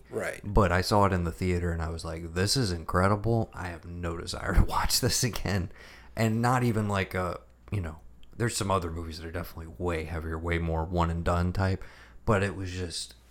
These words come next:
Speaker 2: it was emotionally wrenching because I have, it's the same reason I always still root for him, because I have this really hardcore attachment to him at that age, 'cause I was kinda growing up with him. I
Speaker 1: Right.
Speaker 2: loved Even Stevens.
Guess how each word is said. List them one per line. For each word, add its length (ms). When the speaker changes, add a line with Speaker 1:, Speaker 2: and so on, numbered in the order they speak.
Speaker 2:
it 160
was 180
emotionally 520
wrenching 400
because 340
I 200
have, 760
it's 160
the 80
same 340
reason 240
I 140
always 340
still 280
root 260
for 200
him, 260
because 320
I 160
have 640
this 400
really 460
hardcore 560
attachment 580
to 100
him 360
at 260
that 220
age, 520
'cause 160
I 180
was 220
kinda 320
growing 440
up 220
with 160
him. 180
I 80
Speaker 1:
Right. 240
Speaker 2:
loved 320
Even 300
Stevens. 640